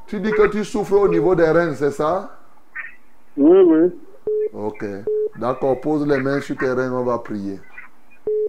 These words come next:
Speaker 1: Seigneur, accorde le pardon à ce bien-aimé qui souffre au niveau de ses reins.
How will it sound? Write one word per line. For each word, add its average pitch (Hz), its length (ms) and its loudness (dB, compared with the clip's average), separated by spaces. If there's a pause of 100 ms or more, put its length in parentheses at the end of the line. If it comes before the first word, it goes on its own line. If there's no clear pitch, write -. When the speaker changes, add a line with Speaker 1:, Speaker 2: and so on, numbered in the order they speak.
(680)
Speaker 1:
Seigneur, 156 680 2
accorde 143 400 -2
le 139 140 2
pardon 131 560 -2
à 123 80 -6
ce 123 140 -8
bien-aimé 120 580 -4
qui 127 140 -10
souffre - 320 -8
au 131 120 -4
niveau 113 280 -6
de 110 120 -6
ses 110 200 -8
reins. 98 280 -10